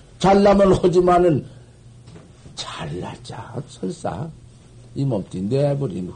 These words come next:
후에 내 생에 그 과가 잘 받아 나왔자,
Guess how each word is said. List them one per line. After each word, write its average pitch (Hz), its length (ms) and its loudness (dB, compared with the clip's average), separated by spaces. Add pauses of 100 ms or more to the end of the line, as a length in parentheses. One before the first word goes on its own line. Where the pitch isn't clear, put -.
후에 151 460 -6 (400)
내 143 280 2
생에 95 360 -4 (520)
그 143 200 -6
과가 139 580 -4 (260)
잘 147 240 0
받아 120 240 2
나왔자, 139 800 -2